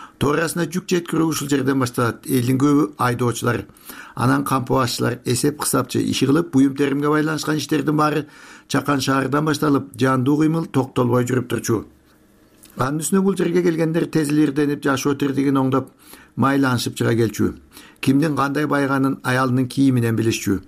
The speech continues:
Бир этегин үзө, экинчисин жаза баскан зайып, күнүгө жаңы көйнөк алмаштырып кийип, жаркылдап калчу. Шеримбек болсо кишилер менен анчалык чечиле бербеген түнт неме. Майрам күндөрү эле болбосо, башка убакта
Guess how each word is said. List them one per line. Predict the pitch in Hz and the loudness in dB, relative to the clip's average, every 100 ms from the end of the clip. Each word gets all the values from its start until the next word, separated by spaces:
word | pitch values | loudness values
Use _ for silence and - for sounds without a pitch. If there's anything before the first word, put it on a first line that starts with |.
| - - - - 117 | -16 -20 -20 -10 -2
Бир | 123 | 0
этегин | 156 175 170 175 | 2 0 0 0
үзө, | 165 156 135 | 0 0 0
экинчисин | 131 135 151 131 165 | 0 0 -2 -2 -2
жаза | 151 135 143 | 0 2 0
баскан | 143 151 151 | 0 0 0
зайып, | 160 160 151 | 0 0 -2
күнүгө | 135 131 143 | 0 2 2
жаңы | 123 127 135 147 | 2 0 2 2
көйнөк | 151 151 | 2 2
алмаштырып | 147 147 131 135 135 | 2 0 0 -4 0
кийип, | 147 139 - - - - | 0 0 -4 -20 -20 -6
жаркылдап | 127 131 - 120 113 - | -2 -2 -2 -4 -4 -2
калчу. | 113 - 110 73 - _ _ _ _ _ - - - - - - | -4 -2 -2 -4 -10 _ _ _ _ _ -20 -20 -20 -20 -16 -4
Шеримбек | 139 135 143 147 | 0 0 0 -2
болсо | 156 165 | -2 -2
кишилер | 170 - 160 151 | -2 -2 0 0
менен | 151 147 | 0 0
анчалык | 151 147 147 143 143 | 0 0 0 -2 0
чечиле | 143 135 127 | -2 -2 0
бербеген | 135 127 131 135 131 | 2 2 2 0 0
түнт | 165 151 | -2 -2
неме. | - 113 101 - _ - | -2 0 -2 -6 _ -2
Майрам | 117 131 139 | 0 2 2
күндөрү | 156 156 151 | 0 2 2
эле | 151 | 2
болбосо, | 160 165 160 165 | 0 0 -2 0
башка | 151 - | -2 0
убакта | 135 127 139 131 | -2 -2 -4 -6